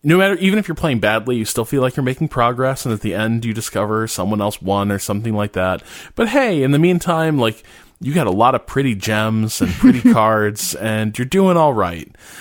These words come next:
Speaker 1: Uh, and, and so it's, it, it, it's just been this really satisfying, um, sort of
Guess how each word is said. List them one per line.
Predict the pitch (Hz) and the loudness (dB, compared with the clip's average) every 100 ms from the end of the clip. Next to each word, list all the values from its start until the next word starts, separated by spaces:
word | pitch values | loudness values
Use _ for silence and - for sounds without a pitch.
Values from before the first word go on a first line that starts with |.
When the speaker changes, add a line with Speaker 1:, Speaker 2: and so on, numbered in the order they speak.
| - - | -14 -2
Speaker 1:
Uh, | 127 131 131 | 2 4 2
and, | 151 147 | 0 0
and | 170 170 | 0 2
so | 214 | 2
it's, | 196 190 | 2 2
it, | 202 | 0
it, | 208 202 180 - | 2 6 4 4
it's | 180 175 | -2 0
just | 226 - | -2 0
been | 214 | 0
this | 175 139 | 0 0
really | 127 175 180 175 | 0 2 4 2
satisfying, | 160 - 131 131 - 139 123 127 101 | -2 0 2 0 -2 -2 0 -2 -2
um, | 107 104 104 104 - _ _ _ _ _ _ _ _ _ _ - - | -2 -2 -2 -4 -8 _ _ _ _ _ _ _ _ _ _ -14 -6
sort | 139 139 | -2 0
of | 117 104 | 0 -4